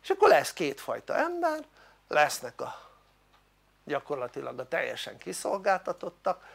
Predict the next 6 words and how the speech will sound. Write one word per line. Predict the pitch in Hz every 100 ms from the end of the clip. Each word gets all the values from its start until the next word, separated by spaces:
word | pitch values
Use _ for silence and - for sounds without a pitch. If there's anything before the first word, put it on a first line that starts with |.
| - -
meg | 262 214
lesznek | 151 - - -
azok, | 233 202 202
akik | 185 - - - - - - -
nem | 160 156 131 - _
kiszolgáltatottak. | - 120 - 107 117 113 - - - _ -